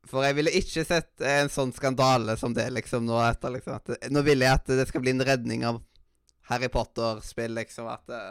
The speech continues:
det skal, det må få en ny renessanse. Harry Potter-renessansen i spillverden. Det er faen meg på tide nå, folkens. Og, eh, eh,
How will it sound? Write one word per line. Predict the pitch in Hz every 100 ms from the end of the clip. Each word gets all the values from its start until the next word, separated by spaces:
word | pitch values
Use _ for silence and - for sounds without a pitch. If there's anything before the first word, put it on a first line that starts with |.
| - _ _ _ _ _ -
det | 120
skal, | 135 135 143
det | 147 160
må | 151
få | - 156
en | 156 160 156
ny | 135 143 156 180
renessanse. | 135 135 135 - 175 147 147 - 135 147 - - _ _ _
Harry | - 131 139
Potter-renessansen | 156 131 - 131 120 120 120 127 117 - 139 139 - - _ -
i | 135
spillverden. | - 131 117 117 117 117 123 131 - _ _ _ _ _ -
Det | 156 147 151 147 - _ -
er | 127
faen | - 175 131 123
meg | 120
på | - 127
tide | 123 117
nå, | 117 -
folkens. | 117 - 120 - - _ _ _ _ _ _ _ _ _ _ _ _ _ _ _ _ - - _
Og, | - 165 - _ _ _ _ 135
eh, | 135 147 135 _ _ _ _ _ _ _ _ -
eh, | 147 151 147